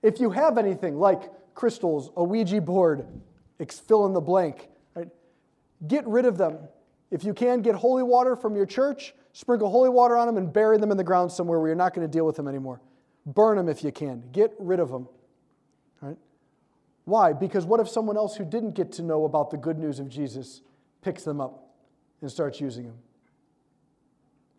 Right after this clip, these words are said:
I can tell you this, if there is no Satan, and all of you is a psychological idea, right, then a lot of what Jesus said sounded really stupid.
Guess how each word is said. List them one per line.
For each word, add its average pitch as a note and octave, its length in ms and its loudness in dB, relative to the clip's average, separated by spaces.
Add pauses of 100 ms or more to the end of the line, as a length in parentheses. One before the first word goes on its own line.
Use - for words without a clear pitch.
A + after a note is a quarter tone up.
(540)
I G#3 120 2
can A#3 120 0
tell C4+ 140 8
you C4 80 8
this, A#3+ 220 6
if G#3 180 2
there A3+ 180 8
is C#4+ 480 2
no A#3+ 300 6
Satan, G#3+ 640 0 (280)
and F3+ 80 -2
all A3+ 160 6
of A#3 120 6
you A#3 100 8
is G#3 100 4
a G3 100 0
psychological G#3 680 4
idea, F#3+ 480 4 (480)
right, E3+ 140 -12 (600)
then G#3 260 0 (460)
a F#3+ 80 2
lot G3 340 6
of C4+ 80 8
what B3+ 200 8
Jesus G3 340 -2
said G#3 240 2
sounded F3+ 300 0
really F3+ 180 4
stupid. C#3+ 440 -6